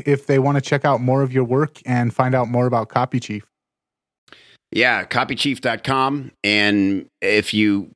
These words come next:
Speaker 2: land there and just see the waitlist option, scroll down to the bottom and you'll see more menu options. You can see the blog. Oh, here's something really cool.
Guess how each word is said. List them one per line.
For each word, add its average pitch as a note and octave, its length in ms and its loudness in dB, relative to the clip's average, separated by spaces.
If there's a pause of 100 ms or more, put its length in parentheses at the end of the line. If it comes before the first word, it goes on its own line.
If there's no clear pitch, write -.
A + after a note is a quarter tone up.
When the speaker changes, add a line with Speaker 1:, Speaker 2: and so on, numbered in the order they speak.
(100)
Speaker 2:
land C#3 440 0
there B2+ 300 2
and G#2 380 0
just - 280 2
see - 440 0
the G#2 160 2
waitlist G2+ 520 0
option, F#2+ 400 0
scroll A#2+ 400 0
down G#2+ 260 0
to G#2+ 60 2
the F#2+ 100 0
bottom G2+ 380 0
and G2 100 0
you'll F2 120 0
see G#2 220 0
more F2+ 200 2
menu G2 400 0
options. F#2+ 480 -2
You E2+ 60 -4
can E2 120 -4
see F#2+ 140 0
the D#2+ 120 -2
blog. F2+ 440 0
Oh, C#3 220 -2 (260)
here's E3+ 160 0
something G2 240 0
really E2+ 200 2
cool. D#2+ 380 0